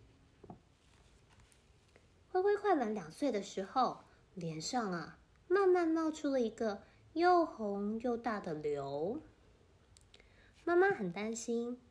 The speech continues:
所以带他去了好几个医生，让医生帮他检查。可是啊，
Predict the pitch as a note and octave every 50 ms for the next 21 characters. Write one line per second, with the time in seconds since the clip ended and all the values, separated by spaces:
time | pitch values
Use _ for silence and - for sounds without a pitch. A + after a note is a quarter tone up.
0 | _ - - - F3+ F3 E3+ - G#3 G3+ G3+ G3+ G3 G3 G3 - - G#3 F3 D3+
1 | D3+ - - - - G#3 C4 D#4 D4+ - C4 A3 - - F#3+ F#3 F#3+ G3 A3 -
2 | - - A3 G#3 G#3 G#3+ A3 - - - - _ _ _ _ _ _ _ _ _
3 | _ _ _ _ _ - A3 G#3 G#3 G3+ G#3 G#3+ - A3+ G#3+ G#3+ G#3 A3 A3 A3+
4 | G#3+ G#3+ - - - - - - - - - - - F#3 - - - _ _ -
5 | - - - - - F3 - - - C4 C4 A3 E3+ E3+ -